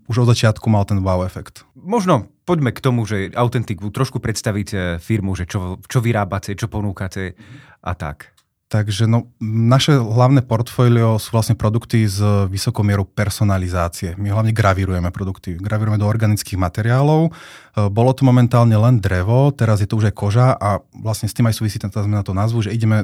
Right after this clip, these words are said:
Speaker 1: pridávať viacero materiálov, ale každý ten produkt bude z nejakej časti, ehm, tam bude možnosť personalizácie od zákazníka. Čiže bude sa môcť vygravírovať niečo, či už obrázok, text, e, fotku dieťaťa,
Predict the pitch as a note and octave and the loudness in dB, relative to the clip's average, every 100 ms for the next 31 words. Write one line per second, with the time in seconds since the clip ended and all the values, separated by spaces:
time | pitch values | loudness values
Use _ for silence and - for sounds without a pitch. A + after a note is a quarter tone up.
0 | - G2 A2 G#2+ G2+ F#2+ G2+ G#2 - F#2+ | -4 -8 -4 0 0 0 0 0 -2 -2
1 | E2+ F#2+ F2+ G2+ F2+ F#2 G2+ B2+ D#3+ - | -2 -4 -2 -4 -2 -2 0 0 -2 -6
2 | - - - F#2+ G2+ - C3 B2+ A2+ A2+ | -20 -20 -10 -6 -2 2 4 4 2 2
3 | A2+ A2+ A2 G#2+ G2+ G#2+ G#2+ - G#2 G#2+ | 0 0 -2 -2 0 2 0 -2 -4 -2
4 | G#2 - G#2+ G#2 G2 - G2 F#2+ F#2+ - | -2 -4 -4 -4 -4 -6 -6 -4 -6 -8
5 | B2 - G#2+ G2+ G#2+ G#2 - A2+ - A2 | -16 -6 -4 -2 0 0 0 -2 2 2
6 | G2+ G2+ F#2+ F2+ F#2 G2 G2 F2+ F2+ - | 2 2 0 -4 -4 -4 -4 -4 -6 -8
7 | G2 - - G2 G#2 G#2 A2 G2+ G2 G2+ | -14 -14 -8 -6 -4 -2 -2 0 0 -2
8 | A2 G#2 G2+ G2+ G2 F#2+ F#2+ - G2 F#2+ | 0 0 0 0 0 -2 -4 -4 -4 -4
9 | F2 A2 F#2+ G#2+ - G2 - G#2+ A2+ G#2 | -6 -12 -14 -10 -8 -6 -6 -4 0 0
10 | G2 - - A2 G2+ - - - G2+ G2 | -2 -6 0 0 0 -6 -14 -8 -4 -4
11 | F#2+ - - - - C#3+ - A#2 G#2+ A2 | -6 -12 -20 -20 -4 -2 -2 -4 -2 -2
12 | A2+ - G#2+ | -2 -2 0